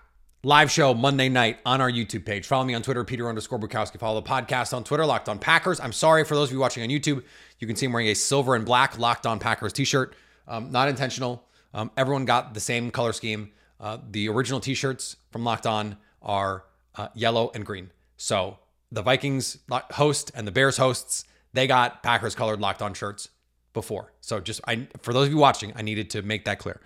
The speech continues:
Follow me on Twitter, Peter underscore Bukowski. <laughs> Follow the podcast on Twitter, Locked On Packers. Like us on Facebook. Subscribe to the podcast,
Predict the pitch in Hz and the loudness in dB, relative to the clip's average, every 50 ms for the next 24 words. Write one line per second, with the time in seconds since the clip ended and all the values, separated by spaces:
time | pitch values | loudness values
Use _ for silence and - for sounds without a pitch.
0 | - - - - - - - - 151 156 160 165 165 156 135 151 160 143 147 143 | -20 -20 -20 -20 -20 -20 2 4 6 6 6 4 2 0 2 4 6 6 6 4
1 | - 147 143 147 143 143 135 - - 170 139 131 127 - - 156 - - - 147 | 4 2 2 2 2 0 -2 0 2 2 4 4 2 2 0 0 0 0 0 -2
2 | - - - 131 117 - 139 123 - 120 113 110 - 110 107 101 98 110 104 - | -2 0 0 0 0 2 0 2 4 2 2 2 2 0 0 0 0 -4 -4 -4
3 | 123 113 113 107 107 101 107 104 95 104 107 101 - 120 110 - - - - - | -2 -2 0 0 0 -2 -4 -6 -4 -2 -4 -4 -4 -6 -12 -12 -16 -20 -20 -20
4 | - - - - - 135 160 151 170 - - 151 147 147 143 143 - - - _ | -20 -20 -20 2 6 6 6 6 6 6 6 8 8 6 4 2 -6 -12 -20 _
5 | _ _ _ _ - 196 208 202 202 180 131 - - - - - - 123 - - | _ _ _ _ 8 8 8 10 8 6 6 6 2 -12 -14 -10 -10 -10 -2 2
6 | 147 139 131 127 127 - 139 131 123 110 - 117 113 117 - | 2 2 2 2 0 0 0 -2 0 0 -2 -2 -2 -4 -8